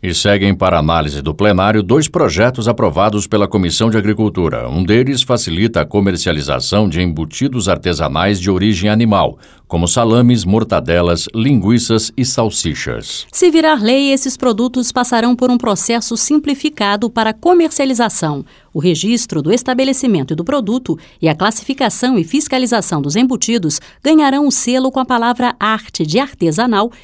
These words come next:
Speaker 2: que substituirá o símbolo cif.
Speaker 1: O outro projeto incentiva a produção e industrialização de erva mate, por meio de uma política nacional.
Speaker 2: Relatora dessa proposta, a senadora Ana Amélia, do P P Gaúcho,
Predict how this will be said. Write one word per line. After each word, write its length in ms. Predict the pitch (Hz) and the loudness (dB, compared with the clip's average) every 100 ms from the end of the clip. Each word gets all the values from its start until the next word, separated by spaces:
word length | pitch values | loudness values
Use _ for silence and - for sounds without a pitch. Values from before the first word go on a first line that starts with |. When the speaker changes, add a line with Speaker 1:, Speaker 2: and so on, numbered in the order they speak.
| _ - | _ -2
Speaker 2:
que 80 | |
substituirá 640 | 285 330 320 320 269 180 214 | 0 2 2 0 -2 0 -2
o 60 | |
símbolo 440 | 214 - 294 294 269 | 0 0 2 0 -2
cif. 560 | - 214 190 - 156 - - | 0 0 -2 -4 -8 -8 0
Speaker 1:
O 80 | |
outro 280 | 107 - 123 | 4 4 2
projeto 520 | 147 139 90 120 131 | 2 2 2 0 2
incentiva 540 | 135 127 92 76 101 92 | 0 2 -2 0 0 0
a 20 | |
produção 640 | - 90 78 - 98 117 92 | 0 -2 -2 0 2 2 2
e 80 | |
industrialização 1000 | 113 98 92 - 80 76 73 67 - 104 | 2 0 -2 -2 -2 -2 -4 -4 0 0
de 180 | 87 95 | 2 2
erva 320 | 117 98 110 | 2 2 -2
mate, 500 | 69 80 104 - 73 | 0 -2 -2 -4 -8
por 240 | 67 135 147 | -4 0 2
meio 320 | 127 147 170 | 4 4 2
de 100 | 127 | 0
uma 160 | 135 131 | 0 0
política 540 | 120 90 104 - 90 | -2 -2 -2 0 0
nacional. 520 | 80 - 71 58 53 - - | 0 0 -2 -2 -6 -10 -20
Speaker 2:
Relatora 640 | - 349 320 - 247 262 180 | 0 2 2 0 0 2 2
dessa 360 | 165 233 220 | 0 0 -2
proposta, 680 | 190 247 208 208 214 - 262 | -2 -2 0 0 0 0 -2
a 40 | |
senadora 480 | 247 247 233 190 233 | 0 0 0 0 2
Ana 120 | 254 | 2
Amélia, 400 | 220 185 226 185 | 4 2 2 -2
do 120 | 143 139 | -2 -4
P 100 | 170 | -2
P 140 | 220 | 0
Gaúcho, 440 | 262 226 240 277 | 0 0 0 -2